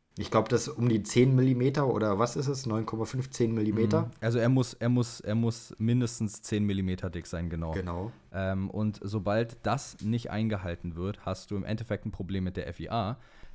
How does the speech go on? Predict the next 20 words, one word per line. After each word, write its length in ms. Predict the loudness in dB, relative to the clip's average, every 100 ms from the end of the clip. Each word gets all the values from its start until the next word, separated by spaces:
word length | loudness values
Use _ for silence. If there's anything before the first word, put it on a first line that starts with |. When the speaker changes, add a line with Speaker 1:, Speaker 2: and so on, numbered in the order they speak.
| -2
Speaker 2:
weil 160 | 0
die 120 | 0 2
sagen, 460 | 2 2 2 -2 -2
dass 160 | -4
dieser 260 | -2 0 0
Skid-Block, 840 | -2 -6 0 0 0 -6 -4 -6 -8
so 160 | -6
nennt 220 | -2 -2 -2
sich 140 | -8
das 180 | -8 -8
nämlich, 400 | -6 -4 -6 -6
das 160 | -8
ist 120 | -6 -6
im 60 |
Endeffekt, 600 | -6 -6 -4 -6 -6 -14 -6
äh, 280 | -4 -4
tatsächlich 480 | -6 -8 -4 -2 -2
sogar 160 | -2 -2
eine 240 | -2 2
Holzplatte. 840 | 2 2 -4 -12 -8 -8 -8 -8